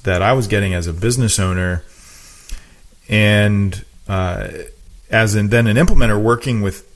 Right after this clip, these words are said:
over eighty companies and doing hundreds and hundreds of sessions, I quickly realized that it was about, we, we've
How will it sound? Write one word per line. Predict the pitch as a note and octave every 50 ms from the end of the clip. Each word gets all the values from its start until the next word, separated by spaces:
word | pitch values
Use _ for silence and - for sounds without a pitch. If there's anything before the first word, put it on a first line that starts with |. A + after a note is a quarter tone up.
| - - -
over | B2 B2+ B2+ A#2+ A2 -
eighty | A#2 A#2 A#2+ A#2+ A#2 A#2 G#2+
companies | - - A2+ A2 G#2 - A2 G#2+ G#2+ G#2+ G#2 G#2 G#2 G#2 G#2 G2+ F#2+
and | G2 F2+ F2 E2+ E2+ E2+ E2+ F2+ - - -
doing | - G2+ F2+ F2
hundreds | E2+ - C3+ C3+ B2 A#2+ G#2 G2+
and | G2+
hundreds | G2+ G#2+ G#2 F#2+ F#2 F2 F2 F2+
of | E2+
sessions, | - - G#2+ G#2 G2 - - G#2 F#2 F#2 F2+ F2 F2+ F2+ - - - - - - - - - - - - - - - - - - - -
I | - F2+
quickly | - - - - - - C3+ B2
realized | A2+ A#2 A#2 B2 A#2+ A2 G#2 G2 F#2+ F#2+ F#2 G2
that | F#2+ F#2+
it | F#2
was | F2+ F#2 F#2 F#2+
about, | G2 F2+ F2+ F2+ G2+ G#2 A2 A2 G#2+ G#2 - -
we, | A2 G#2 G#2+ G2
we've | F#2+ G#2 G#2 G2 F#2 F#2 G2+